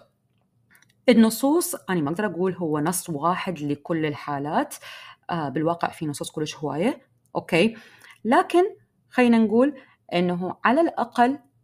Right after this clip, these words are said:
ركز بأنه أنت تا-، تمتلك النصوص الأساسية لبيع ال-، الهاي تيكت أو العرض الكبير. أوكي، حتى أقدر أفيدك هنا يعني أكثر،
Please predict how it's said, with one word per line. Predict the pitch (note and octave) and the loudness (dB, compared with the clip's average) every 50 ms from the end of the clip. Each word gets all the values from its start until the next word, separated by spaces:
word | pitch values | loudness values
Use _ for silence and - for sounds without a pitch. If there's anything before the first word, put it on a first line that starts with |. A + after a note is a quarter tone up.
| _ - - | _ -8 -6
ركز | E3 E3+ G3+ - - _ - - B3 G#3 F3+ | -2 -2 -2 -4 -6 _ -2 -2 -2 -2 -2
بأنه | C#3+ E3 D#3+ - - E3 E3+ E3+ D#3+ E3 - | -2 -2 -2 0 0 -2 -2 -2 -4 -4 -4
أنت | E3+ F3+ F3 - - E3+ E3+ E3+ - - - _ _ _ _ _ _ _ - | -4 -4 -4 -4 -6 -8 -8 -8 -12 -20 -20 _ _ _ _ _ _ _ -4
تا-، | F#3+ F#3 F#3+ G3 F#3 F3+ F3+ - _ _ _ _ - | -2 0 2 2 0 -2 -4 -10 _ _ _ _ 2
تمتلك | - B3+ B3 A3 - F3 C3+ - - - - - _ _ _ - _ _ - | 6 8 8 8 6 2 -6 -6 -8 -12 -20 -20 _ _ _ -20 _ _ -6
النصوص | - D#3+ D#3+ D#3 - A#3 A3+ - | -4 -4 -4 -4 -4 -6 -4 -4
الأساسية | F3+ - - D#3 - - E3+ D#3+ D#3 - - - A#3+ B3 B3 B3 C4 C#4 C#4+ C#4 - _ _ - | -6 -8 -6 -8 -6 -6 -6 -6 -6 -6 -2 0 2 2 4 4 4 4 2 0 -12 _ _ -10
لبيع | - D#3+ D#3+ E3+ F#3 F#3 G3 G3+ - - D3 E3+ F3 F3 D#3+ D#3+ | -6 -4 -2 0 0 0 0 -2 -2 -4 -2 -2 0 0 0 -2
ال-، | D#3+ D#3+ D#3 - | -4 -4 -4 -4
الهاي | - D#3 D3 - F3 F3 D#3 D#3+ | -6 -6 -6 -4 -4 -4 -4 -4
تيكت | - D3+ - - B2 - - - _ _ _ _ _ - - | -8 -10 -10 -10 -10 -10 -12 -16 _ _ _ _ _ -8 -4
أو | D3+ D#3 D#3 | -2 -2 -2
العرض | D3+ - - D3+ - - D#3+ D#3+ D3 | -2 -4 -6 -6 -4 -4 -4 -4 -4
الكبير. | C#3+ C#3 - - - - - - _ _ _ _ - | -6 -8 -8 -12 -14 -14 -14 -18 _ _ _ _ -10
أوكي، | F3 E3 - E3 C#3+ D3+ D3+ _ - - - - - - | -10 -4 -2 -2 -2 -2 -4 _ -20 -20 -18 -18 -16 -8
حتى | - - C4 E4+ | -6 -2 0 0
أقدر | E4 D4 E4+ D4+ | 4 4 2 2
أفيدك | A3 - F3+ E3+ - F3 | 2 2 0 0 0 0
هنا | F3 E3 D3 - - - - - | -2 -2 -2 -4 -6 -10 -12 -10
يعني | - F3 D#3 C#3+ C#3+ C#3+ C#3 - - | -6 -6 -4 -2 -2 -4 -4 -2 -2
أكثر، | D3+ - - - - F3 B3 E4+ - | -2 -2 -2 -2 0 0 0 0 -2